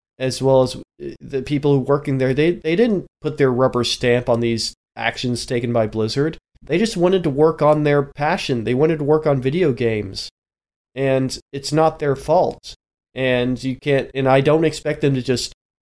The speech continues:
quit over it. Not, you know, a few people have.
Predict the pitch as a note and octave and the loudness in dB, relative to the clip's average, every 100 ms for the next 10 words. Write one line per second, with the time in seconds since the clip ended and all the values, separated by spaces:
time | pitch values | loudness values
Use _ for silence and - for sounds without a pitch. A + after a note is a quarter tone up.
0 | _ _ _ D#3+ F#3+ D3 C3+ B2 B2 B2+ | _ _ _ 0 4 6 4 2 2 2
1 | C3+ C3 C3 B2+ - C3+ B2 B2+ A#2+ - | 0 0 0 0 -2 0 2 2 0 -8
2 | - D#3 E3+ D#3+ C#3+ A2 C#3 B2+ A#2 A#2 | -6 -4 -2 -4 -2 2 4 4 2 0